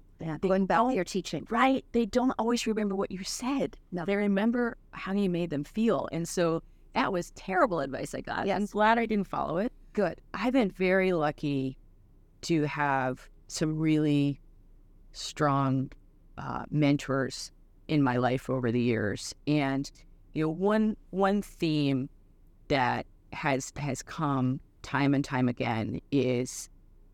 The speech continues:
Speaker 2: you have to step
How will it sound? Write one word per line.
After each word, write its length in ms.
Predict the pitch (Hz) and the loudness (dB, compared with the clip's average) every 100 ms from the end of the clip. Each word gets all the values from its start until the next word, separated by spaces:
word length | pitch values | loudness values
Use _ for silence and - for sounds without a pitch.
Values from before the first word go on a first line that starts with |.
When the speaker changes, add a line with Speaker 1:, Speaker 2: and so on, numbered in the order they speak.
| - - - _ - _ - - _ _ _ - - _ - - - - | -20 -20 -20 _ -20 _ -20 -20 _ _ _ -20 -20 _ -20 -20 -20 -10
Speaker 2:
you 260 | 156 170 170 - | -4 -2 -2 -6
have 520 | - 175 180 196 - - | -4 -2 -2 -6 -10 -6
to 100 | 180 | -4
step 440 | - - 120 113 | -4 -2 -2 -2